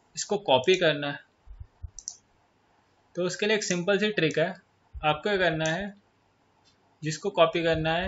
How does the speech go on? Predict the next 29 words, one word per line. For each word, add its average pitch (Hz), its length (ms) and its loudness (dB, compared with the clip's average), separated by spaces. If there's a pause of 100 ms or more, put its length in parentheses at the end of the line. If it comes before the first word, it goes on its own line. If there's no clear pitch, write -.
(760)
यहाँ 175 140 2
पर 185 140 4
आके, 160 260 6 (200)
यहाँ 143 160 -2
पर 180 140 2
आप 180 160 4
press 156 220 4
करेंगे 156 320 -4
control 151 640 -2 (160)
H, 113 320 -8 (680)
ठीक 147 180 -8
है, 160 80 -4 (680)
control 180 640 -2 (260)
H 180 280 2 (180)
आपको 160 380 0
यहाँ 147 180 -2
से 165 160 -6
press 139 400 -2
करना 135 320 -8
है। 139 80 -8 (1300)
यहाँ 156 260 2
पर 208 80 2
पूछेगा 202 400 0
find, 107 680 0 (320)
तो 151 60 -6
रिप्लेस 180 420 0
में 185 100 2
आना 160 260 4
है, 185 140 0